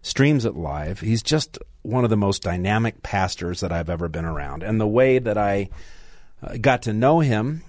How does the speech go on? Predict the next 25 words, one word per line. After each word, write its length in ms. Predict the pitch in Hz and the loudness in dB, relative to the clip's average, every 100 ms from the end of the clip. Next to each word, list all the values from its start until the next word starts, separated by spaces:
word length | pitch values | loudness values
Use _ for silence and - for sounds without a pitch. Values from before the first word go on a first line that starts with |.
| - - - - - | -20 -20 -20 -20 0
and, 200 | 165 180 | 2 4
you 80 | 175 | 6
know, 100 | 131 | 6
we're 80 | |
not 160 | 147 127 | 6 4
drinking 360 | 123 135 127 101 | 2 2 2 2
buddies. 300 | 85 113 82 | 2 0 -2
I'm 160 | 73 - | -8 -10
not 180 | 80 71 | -10 -6
saying 300 | - 80 80 | -4 0 0
that 100 | 82 | 0
you 100 | 92 | 0
drink, 280 | 85 90 87 | 2 2 4
Jeff. 300 | - 95 107 | 2 2 2
I 60 | 80 | 2
don't 180 | 92 | 4
know 120 | 101 107 | 4 4
if 100 | 123 | 4
you 80 | |
do, 260 | 139 151 - | 4 4 2
but, 320 | 92 104 - 120 | -2 -2 0 2
um, 300 | 110 101 - - - - - - - - - - - | 2 -2 -8 -14 -18 -20 -20 -20 -20 -20 -14 -14 -4
we, 320 | 113 143 147 - - - - - - - - - - - - | 2 4 4 0 -12 -20 -20 -20 -20 -20 -20 -20 -20 -6 -2
I, 100 | 131 | 0
I, 200 | 143 | 0